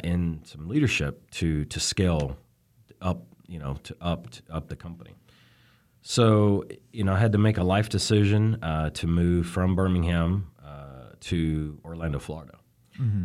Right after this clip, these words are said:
Speaker 1: And some people would say, you know, "That's a, that's a good move." Well, you know, in, in some cases it could be, but, you know, my, my,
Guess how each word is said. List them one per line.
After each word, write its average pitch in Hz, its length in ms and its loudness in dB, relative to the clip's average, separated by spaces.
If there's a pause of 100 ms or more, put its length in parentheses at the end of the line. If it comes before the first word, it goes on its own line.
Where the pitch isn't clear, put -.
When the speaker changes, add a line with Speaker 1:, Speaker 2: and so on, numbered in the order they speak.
(120)
Speaker 1:
And 90 220 2
some 113 220 4
people 90 280 0
would 82 120 -8
say, 82 320 0
you 80 80 -2
know, 73 120 -2
"That's 76 240 -4
a, - 20 -16
that's 71 260 -12
a 76 40 -12
good 69 180 -16
move." 80 400 -14
Well, 73 300 -16 (800)
you 82 100 -20
know, 71 240 -16
in, 85 240 0
in 90 160 0
some 90 200 0
cases 82 340 -2
it 71 120 -6
could 92 180 0
be, 71 160 -6
but, 67 260 -20
you 78 120 -16
know, 71 120 -14
my, 80 280 -4
my, 87 460 0